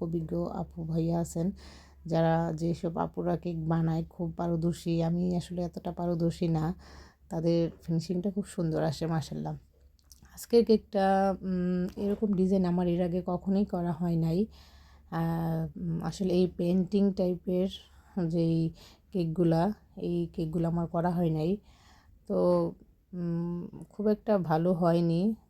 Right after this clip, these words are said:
কিন্তু ফুল ডেকোরেশনের পর মোটামুটি ভালো হয়েছে। এই তো আমি কথা বলতে বলতে ব্লু কালার ক্রিম দিয়ে প্রথমে একটু মানে হালকা ব্লু, তারপর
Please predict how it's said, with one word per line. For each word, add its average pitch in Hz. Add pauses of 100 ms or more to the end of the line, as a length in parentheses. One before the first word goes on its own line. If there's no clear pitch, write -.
কিন্তু 226
ফুল 202
ডেকোরেশনের 196
পর 202 (200)
মোটামুটি 202
ভালো 165
হয়েছে। 156 (540)
এই 214
তো 220 (460)
আমি 180
কথা 180
বলতে 175
বলতে 175 (300)
ব্লু 175
কালার 180
ক্রিম 170
দিয়ে 170 (680)
প্রথমে 185
একটু 180
মানে 180
হালকা 175
ব্লু, 196
তারপর 165